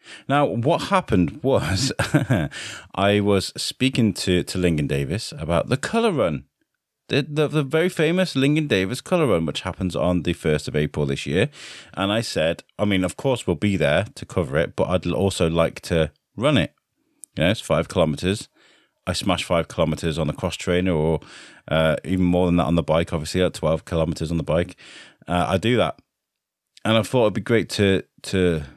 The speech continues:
it'd be easy, you know, not easy, but it'd, like, it's something I could accomplish. So I went to the gym. Uh, it was yesterday as I'm recording this, and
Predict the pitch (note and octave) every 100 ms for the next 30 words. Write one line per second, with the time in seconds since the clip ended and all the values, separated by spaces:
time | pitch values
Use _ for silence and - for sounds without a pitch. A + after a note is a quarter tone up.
0 | _ _ - E2+ F#2 F#2 B2 F2+ - _
1 | _ _ - E2 D#2 F#2 - A2+ G#2+ D2+
2 | D2 D#2 _ _ - D2+ G2 F#2+ - F2
3 | - G#2 - F2 - F#2+ D2+ B1 - -
4 | _ _ _ _ _ _ _ _ - A2
5 | A#2+ B2+ A2 F#2+ D2+ G#2+ F#2+ F2 D2 _
6 | _ _ F2 F2 E2 F2+ F#2 - E2 D#2+
7 | D#2+ E2 D#2 F2 D#2 D#2 D#2 - - -
8 | - - - - _ _ - F#2 F2 F2